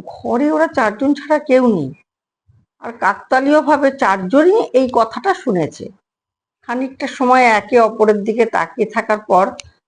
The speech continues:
মুখ্যতা সুন্দরী হাতে সে কাপড় দিয়ে দেয়ালের ছবি মুছতেই দেখলো সেটা জমিদার মহেন্দ্রচন্দ্র রায়। মনে হচ্ছে তাদের দেখে তাকিয়ে হাসছে। চোখে মুখে এক ক্রূর শীতল দৃশ্য,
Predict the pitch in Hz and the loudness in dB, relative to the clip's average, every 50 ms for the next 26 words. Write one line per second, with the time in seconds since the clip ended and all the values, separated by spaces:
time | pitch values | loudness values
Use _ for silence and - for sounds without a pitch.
0 | _ _ _ 220 226 226 - _ - 311 262 302 294 294 294 302 330 247 240 240 | _ _ _ -16 -16 -16 -12 _ -4 -2 0 0 -2 -2 -4 -6 -4 0 2 2
1 | 262 233 247 262 220 247 - - - 240 233 - 247 226 233 - 185 180 - - | 2 2 2 0 0 -2 -2 -2 -2 -4 -4 -4 -6 -4 -2 -2 -4 -4 -2 -2
2 | 208 202 190 196 233 254 285 277 202 190 180 170 185 196 202 196 202 - 220 202 | -2 -2 -2 0 0 0 0 2 2 2 2 2 2 0 0 -2 -2 -2 0 2
3 | 208 214 202 190 180 185 185 185 - _ - 294 302 233 233 - - - 220 208 | 2 2 2 2 0 -2 -4 -8 -10 _ -8 -6 -4 -4 -4 -4 -2 -2 -2 0
4 | 208 190 - 196 185 - - - _ _ _ _ _ _ _ _ 170 151 208 190 | 0 -2 -2 -2 -4 -4 -6 -12 _ _ _ _ _ _ _ _ -8 -4 -2 -2
5 | 190 190 180 202 214 226 220 190 165 160 143 180 208 220 208 214 190 202 180 160 | -2 -2 0 0 0 0 0 -2 -2 -4 -2 -2 -4 -2 -2 -4 -4 -4 -4 -4
6 | 147 147 143 151 - - - - - - - _ _ _ _ _ _ _ _ _ | -4 -4 -6 -6 -6 -6 -6 -6 -8 -12 -18 _ _ _ _ _ _ _ _ _
7 | _ _ _ 220 208 240 254 277 285 269 285 - 285 262 247 247 262 - 196 208 | _ _ _ -10 -6 -2 0 0 0 -2 -2 -2 -2 -2 0 0 0 0 2 2
8 | 233 220 202 202 220 220 - 285 - - 170 160 - - - - 175 156 - - | 0 2 2 0 0 0 -2 -4 -2 -4 -4 -4 -6 -8 -4 -2 -2 -2 -2 -2
9 | 175 - - - - _ _ _ _ _ _ _ _ _ _ _ _ _ _ _ | -4 -6 -6 -10 -20 _ _ _ _ _ _ _ _ _ _ _ _ _ _ _
10 | _ _ _ _ _ - 277 262 254 247 - - - - 254 269 247 233 202 208 | _ _ _ _ _ -4 -2 -2 -2 -2 -6 -10 -4 0 2 2 4 2 2 0
11 | 202 202 - - 247 233 190 214 208 - - - 240 254 262 262 240 247 240 240 | -2 -2 0 2 2 4 2 2 -2 -6 -8 -4 0 0 2 2 2 2 0 0
12 | - - 226 - 233 240 233 208 175 160 202 - - - - - - - - | -2 -8 -4 -2 0 0 0 0 0 0 -2 -2 -4 -6 -8 -8 -6 -6 -8